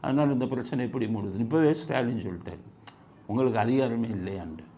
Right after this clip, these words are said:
கவர்னருக்கெல்லாம் அதி-, கவர்னர் ஒரு தபால்காரன்யாங்கிற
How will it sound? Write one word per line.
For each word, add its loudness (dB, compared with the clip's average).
கவர்னருக்கெல்லாம் 0
அதி-, 2
கவர்னர் 8
ஒரு 4
தபால்காரன்யாங்கிற 4